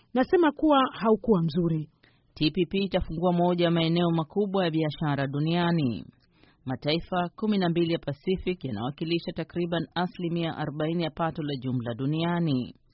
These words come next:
Speaker 2: Makundi ya wafanyakazi ni miongoni mwa wakosoaji wakubwa sana. Rais wa A F L C I O Richard Trumka anasema T P P sio makubaliano ya biashara, lakini makubaliano kupeleka nafasi za ajira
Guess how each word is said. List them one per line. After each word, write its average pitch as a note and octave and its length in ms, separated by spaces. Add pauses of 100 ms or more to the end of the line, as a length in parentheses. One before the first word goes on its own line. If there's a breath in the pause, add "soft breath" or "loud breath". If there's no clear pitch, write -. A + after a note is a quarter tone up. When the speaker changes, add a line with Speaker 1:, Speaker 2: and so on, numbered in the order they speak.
(580 soft breath)
Speaker 2:
Makundi A3 680
ya F3+ 100
wafanyakazi F3 680
ni F3+ 120
miongoni D#3 380
mwa E3 160
wakosoaji D3 540
wakubwa D3 340
sana. D3+ 500 (680 soft breath)
Rais D#3+ 520
wa F3 100
A E3+ 180
F E3 180
L F#3 160 (140)
C F3 180
I D#3+ 200
O F3+ 200
Richard D#3+ 380
Trumka F3+ 480 (460 soft breath)
anasema D#3+ 500
T F3 200
P E3+ 140
P F#3+ 240
sio F#3+ 200
makubaliano D#3 680
ya C3 60
biashara, E3 680 (400 soft breath)
lakini F3 320
makubaliano E3 600
kupeleka D#3 400
nafasi D#3 460
za D3+ 180
ajira E3 420